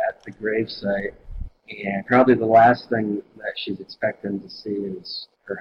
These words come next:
husband that she hasn't seen in almost thirty years just to magically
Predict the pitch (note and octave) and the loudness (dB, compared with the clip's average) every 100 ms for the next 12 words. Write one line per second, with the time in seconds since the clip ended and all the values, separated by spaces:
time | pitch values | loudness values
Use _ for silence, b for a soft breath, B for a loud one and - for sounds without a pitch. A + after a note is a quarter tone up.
0 | A2 G#2+ G2+ G2+ G2+ G2+ - G2+ G2 G2 | -4 -6 -8 -12 -12 -10 -8 -8 -10 -14
1 | - G#2 G2 G2 G2+ G2+ - G2+ G2 G2 | -12 -8 -8 -8 -10 -14 -10 -8 -6 -6
2 | G2+ G2+ - - G3 G3 G3+ G3+ - G3 | -6 -8 -12 -12 -8 -4 -4 -6 -12 -10
3 | G3 | -10